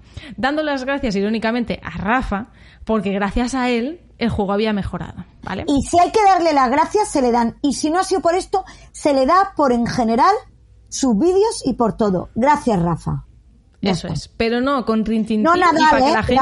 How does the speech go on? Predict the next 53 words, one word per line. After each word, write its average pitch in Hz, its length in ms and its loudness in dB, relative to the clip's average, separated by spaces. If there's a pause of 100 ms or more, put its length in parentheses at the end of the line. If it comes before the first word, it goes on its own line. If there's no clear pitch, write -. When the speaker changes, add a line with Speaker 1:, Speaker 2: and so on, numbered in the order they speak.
(140)
Speaker 2:
Raf-, 339 80 -6
Speaker 1:
se 277 100 -2
cachondee. 226 340 0
Speaker 2:
Rafa 233 200 0
Me 262 160 0
Cuento 247 360 0
veinte, 214 380 0
no 196 80 0
os - 80 -6
confundáis 190 520 -2
de 165 100 0
Rafa, 185 380 -2
¿eh? - 60 -10 (360)
Rafa 208 320 0
Me 302 120 0
Cuento 269 320 2
veinte 262 280 2
es - 120 -2
el 185 120 2
bueno, 165 420 2
¿eh? 254 100 -6 (1120)
Speaker 1:
Entonces, 247 520 0
ese 359 280 -2
tuit 339 360 -6
de 233 100 0
la 226 80 -2
gente 254 240 -4
de 233 80 -2
Juegos 202 300 -2
Rinos 220 440 -6 (420)
decía, 214 520 -2
"Vamos 339 280 -4
avanzando 311 400 -4
en 285 80 -4
la 247 60 -2
lucha 262 260 -6
contra 240 320 -4
el 220 80 -2
heteropatriarcado 208 880 -6
en 226 80 -4
los 202 140 -4
juegos 240 240 -4
de 208 80 -6
mesa 226 200 -6
gracias 240 380 -6
a 214 40 -2
algunos 233 340 -4
canales 214 340 -4
españoles. 185 540 -6
Felicidades, 208 560 -2
Me 185 100 -4
Cuento 185 240 -4
veinte". 233 380 -4